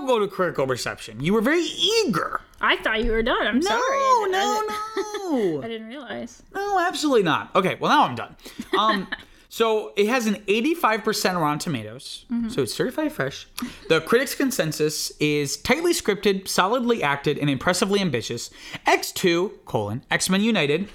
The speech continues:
Speaker 2: <laughs>
Speaker 1: is bigger and better than its predecessor, and a benchmark for comic sequels in general.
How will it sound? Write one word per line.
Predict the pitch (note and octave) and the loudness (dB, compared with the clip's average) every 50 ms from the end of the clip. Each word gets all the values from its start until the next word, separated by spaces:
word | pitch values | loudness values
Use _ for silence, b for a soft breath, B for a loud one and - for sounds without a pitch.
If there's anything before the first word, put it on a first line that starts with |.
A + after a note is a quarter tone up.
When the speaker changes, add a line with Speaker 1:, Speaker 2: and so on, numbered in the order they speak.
| - E4+ E4 | -4 -4 -4
Speaker 2:
<laughs> | - - - B3 | -4 -6 2 2
Speaker 1:
is | E3+ D#3+ C#3 - | 2 2 2 2
bigger | - C#4+ C4+ E4+ F4+ D#4+ | 0 2 4 4 2 2
and | A3 A#3+ G#3+ F3+ | 2 2 2 4
better | F#3+ G3+ G3+ | 4 4 4
than | F#3 F#3 F3+ | 2 2 0
its | F3 D3+ | 0 -4
predecessor, | - - - C3 A2+ - - A#2 G#2+ - - - - - | -2 -2 -2 -2 -2 -4 -8 -10 -10 -10 -12 -12 -8 -4
and | - D3+ | -2 -2
a | C#3+ | 0
benchmark | C3 - A#3+ C#4+ - - A3+ A3+ A3 - | 2 2 0 0 0 0 0 0 0 0
for | - F3 | -2 -4
comic | - - F#3+ F#3+ G#3 G#3+ G#3 | 0 2 2 4 4 2 -2
sequels | - - F#3+ D#3+ - F3+ F3+ F3 F3 - - - | -2 -4 -4 -2 0 0 0 0 -2 -6 -10 -2
in | - D3+ D3+ D3 | 0 2 2 2
general. | C3 A#2 B2 G#2+ G2+ G2+ G#2 - - - - - | 2 0 -2 -2 -2 -6 -10 -12 -14 -16 -18 -20